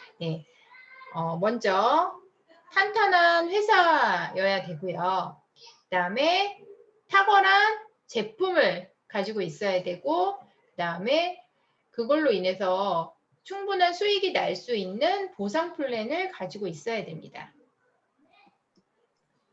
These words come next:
예. 네트워크 마케팅 회사를 고르는 기준은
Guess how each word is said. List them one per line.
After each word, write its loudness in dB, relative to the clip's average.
예. -14
네트워크 0
마케팅 0
회사를 -2
고르는 -2
기준은 -4